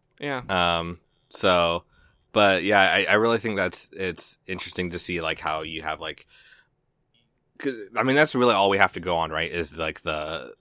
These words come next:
Speaker 2: what they got right is basically, like, the political side of it. Um, and,
Speaker 1: Sure.
Speaker 2: um,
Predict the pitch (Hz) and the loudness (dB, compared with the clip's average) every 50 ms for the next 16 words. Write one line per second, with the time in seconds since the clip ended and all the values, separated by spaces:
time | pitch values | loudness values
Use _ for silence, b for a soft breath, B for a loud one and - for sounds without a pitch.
0 | _ _ - 110 101 101 90 92 90 82 90 85 - 87 85 82 82 78 87 85 | _ _ -8 -4 -4 -2 -2 -2 -2 -2 -2 -2 -2 -2 -4 -4 -4 -6 -8 -10
1 | - - 82 82 - - 80 87 80 78 76 80 76 - - 80 - - - 80 | -8 -8 -8 -6 -8 -8 -8 -10 -10 -10 -10 -12 -12 -10 -14 -14 -12 -10 -10 -10
2 | 80 80 80 78 - 80 76 76 76 71 - - - - 80 78 78 78 78 73 | -8 -8 -8 -10 -10 -12 -14 -14 -14 -16 -14 -8 -4 -4 -2 -2 -4 -6 -10 -12
3 | 73 76 - - _ b b b b b b b b b _ - 90 90 82 82 | -12 -16 -18 -20 _ b b b b b b b b b _ -8 -6 -4 -4 -4
4 | 82 87 - - 95 90 87 85 - 117 - - _ _ _ _ - 107 101 98 | -6 -8 -6 -2 0 0 2 0 -2 -4 -10 -16 _ _ _ _ -4 -2 0 2
5 | 95 95 92 92 95 92 87 82 | 2 2 0 -2 -4 -8 -10 -14